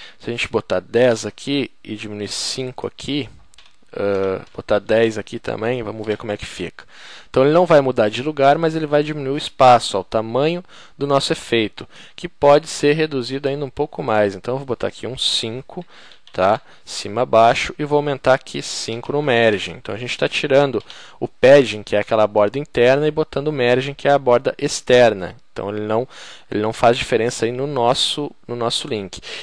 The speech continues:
E pra gente fazer uma, uma parada legal aqui, um efeito bacana, eu posso vir aqui, ó, pegar a ferramenta de cor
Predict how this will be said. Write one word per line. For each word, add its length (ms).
E 120
pra 240
gente 200
fazer 360
uma, 440
uma 100
parada 380
legal 360
aqui, 200
um 60
efeito 400
bacana, 580
eu 80
posso 320
vir 200
aqui, 360
ó, 140
pegar 400
a 60
ferramenta 500
de 120
cor 360